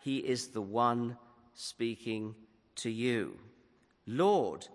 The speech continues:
he says, "I believe," and he worshipped him. Now, let me just tell you one thing that's really interesting about this. If you go through those verses,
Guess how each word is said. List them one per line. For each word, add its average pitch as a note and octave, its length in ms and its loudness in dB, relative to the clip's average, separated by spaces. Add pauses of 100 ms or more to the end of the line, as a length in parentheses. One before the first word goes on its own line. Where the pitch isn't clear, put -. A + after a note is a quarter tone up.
(380)
he B2+ 180 -4
says, G2+ 520 0
"I C3 200 4
believe," A2+ 800 -2 (720)
and A2+ 200 2
he A#2+ 120 0
worshipped A#2 480 -2
him. D2+ 260 -8 (920)
Now, D#3 360 8
let E3 180 4
me F3+ 80 6
just E3 220 0
tell D#3 160 4
you C3 140 0
one E3 420 6
thing A2 440 0
that's - 220 -10
really D3+ 560 2
interesting A2+ 800 0 (100)
about G#2+ 400 0
this. - 380 -10 (800)
If C3+ 120 -4
you G3+ 140 2
go G3+ 220 6
through G#3 280 0
those D#3 240 2
verses, C3+ 480 0